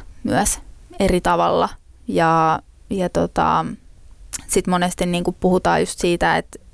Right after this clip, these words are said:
että, että seksi kuuluu rakkauteen. Tai, tai musta tuntuu siltä, että ihmiset ajattelee niin, että seksi kuuluu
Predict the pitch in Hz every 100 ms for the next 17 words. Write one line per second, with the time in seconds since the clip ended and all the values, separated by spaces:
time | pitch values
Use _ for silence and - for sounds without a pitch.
0 | - - 190 - - - - - 190 180
1 | 180 - 175 170 165 165 170 - 160 160
2 | 160 - 185 - - - - 214 233 220
3 | 226 233 202 185 180 180 175 170 - -
4 | - - 175 - - 165 - _ _ _
5 | _ _ - - - - - 196 185 180
6 | 214 220 185 - - 73 - - - -
7 | - - - - - 64 151 - 220